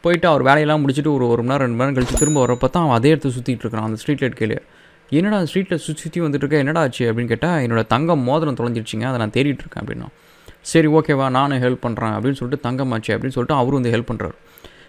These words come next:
தேடி தேடி பார்க்குறாங்க, தங்கம் மோதிரமே காணோம். "என்னடா அது, இங்க எதுவுமே இல்லையே, எதுக்குமே எல்லாத்தையும் அலசி பார்த்தாச்சு, இதுக்கு மேல இங்க எதுவுமே கிடையாது. எந்த இடத்துல தொலைச்ச, எப்ப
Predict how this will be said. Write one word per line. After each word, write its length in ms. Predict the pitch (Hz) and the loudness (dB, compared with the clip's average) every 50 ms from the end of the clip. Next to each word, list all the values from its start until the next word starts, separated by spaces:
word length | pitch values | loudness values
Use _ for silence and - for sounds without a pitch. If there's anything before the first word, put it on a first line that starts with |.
| - - _ | -20 -12 _
தேடி 260 | - 160 170 170 165 | 6 8 8 8 8
தேடி 200 | 143 160 165 165 | 6 4 4 4
பார்க்குறாங்க, 400 | 156 - 151 143 147 151 170 180 | 4 2 2 2 2 0 -2 -2
தங்கம் 320 | 147 151 139 151 156 147 139 | -2 -2 -2 0 0 0 0
மோதிரமே 160 | 135 139 139 | -2 -2 -2
காணோம். 200 | 131 117 117 110 | -2 -2 -2 -2
"என்னடா 220 | 110 110 147 165 | -2 -2 0 0
அது, 140 | 165 139 123 | 0 0 0
இங்க 120 | 113 110 | 0 0
எதுவுமே 400 | 110 107 117 156 185 190 196 175 | 0 2 2 2 2 2 2 2
இல்லையே, 340 | 139 135 151 175 170 156 143 | 0 0 0 0 2 2 0
எதுக்குமே 300 | 123 120 120 156 170 139 117 | 0 0 -2 -2 -2 0 0
எல்லாத்தையும் 300 | 123 147 151 180 165 127 | -2 -2 -2 -2 -2 0
அலசி 240 | 123 143 147 - 170 139 | 0 -2 0 -2 -2 0
பார்த்தாச்சு, 320 | 143 135 135 143 131 - | 0 -2 0 -2 -2 -2
இதுக்கு 180 | 151 131 127 117 | -2 -2 -2 -2
மேல 140 | 135 160 165 | -2 -2 -2
இங்க 140 | 147 120 117 | -2 -2 -2
எதுவுமே 260 | 113 139 156 156 139 | -2 -2 -2 -2 -4
கிடையாது. 340 | 127 117 113 113 131 147 127 | -2 -2 -2 -2 0 -2 0
எந்த 360 | 113 113 151 185 202 208 160 | 0 0 0 0 2 2 2
இடத்துல 440 | 135 127 143 131 113 - 117 117 - | 2 0 -2 -2 -2 -2 -2 -2 -2
தொலைச்ச, 220 | - 127 139 143 | -2 -2 -2 0
எப்ப 280 | 120 117 117 - 190 | 0 -2 -2 -2 -6